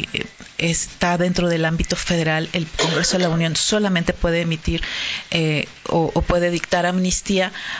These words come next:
por delitos que se siguen ante tribunales federales, no ante tribunales locales.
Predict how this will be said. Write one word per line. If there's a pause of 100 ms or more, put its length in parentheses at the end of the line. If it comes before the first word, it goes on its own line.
(540)
por
delitos
que
se
siguen (180)
ante
tribunales
federales,
no
ante
tribunales
locales.